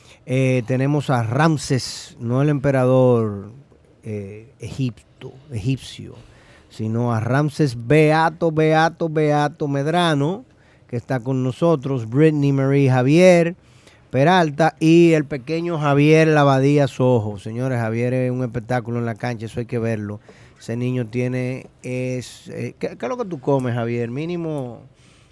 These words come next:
Eh, tú, tú, a él lo alimentan con, con hormigas. Le deben de dar de comer hormigas de noche para que él,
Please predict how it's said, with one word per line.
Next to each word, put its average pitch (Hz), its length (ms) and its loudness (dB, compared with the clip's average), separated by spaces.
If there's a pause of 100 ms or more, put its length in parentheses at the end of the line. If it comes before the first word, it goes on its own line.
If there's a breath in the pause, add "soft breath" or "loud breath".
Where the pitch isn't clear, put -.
(260 soft breath)
Eh, 135 380 -6
tú, - 140 -18
tú, - 200 -16
a 139 200 -2
él 165 200 0
lo 180 100 2
alimentan 156 600 -2
con, 127 380 -6
con 127 180 -4
hormigas. 123 880 -4
Le 113 100 -10
deben 139 340 -2
de 139 60 -2
dar 139 200 0
de 131 80 -2
comer 123 260 -4
hormigas 127 520 -2
de 113 100 -4
noche 123 400 -6
para 107 280 -8
que 113 340 -6
él, 117 300 -8